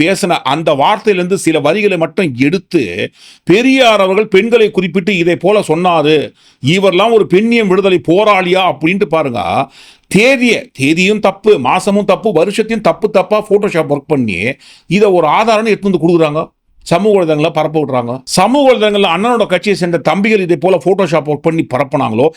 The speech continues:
இல்ல ஏற்கனவே சமூக வலைதளங்கள்ல பரப்பின்னு இருக்கிற இந்த ஆதாரம் அண்ணன் கண்ணுல பட்டுதோ? ஏன்னா நம்ம அண்ணன் சமூக வலைதள ஸ்பெஷலிஸ்ட்டுங்க.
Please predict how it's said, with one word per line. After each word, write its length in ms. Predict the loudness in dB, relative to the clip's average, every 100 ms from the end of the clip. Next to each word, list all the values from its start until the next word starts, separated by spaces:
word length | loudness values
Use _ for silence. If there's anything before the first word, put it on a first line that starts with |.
| -6 -2
இல்ல 180 | 2
ஏற்கனவே 580 | 2 2 0 0 -2 -2
சமூக 420 | 0 0 2 2
வலைதளங்கள்ல 640 | 2 2 2 2 2 0 -4 _ _ _ -4 0
பரப்பின்னு 420 | 0 0 0 2
இருக்கிற 240 | 2 2
இந்த 200 | 2 0
ஆதாரம் 400 | 0 0 0 0
அண்ணன் 260 | 0 -2 -2
கண்ணுல 260 | -2 -2 -2
பட்டுதோ? 320 | -4 -2 0 0
ஏன்னா 200 | 0 -2
நம்ம 180 | 0 0
அண்ணன் 320 | 0 0 0
சமூக 460 | 0 -2 0 2 2
வலைதள 220 | 2 0
ஸ்பெஷலிஸ்ட்டுங்க. 720 | -2 -4 -2 -4 -4 -2 -2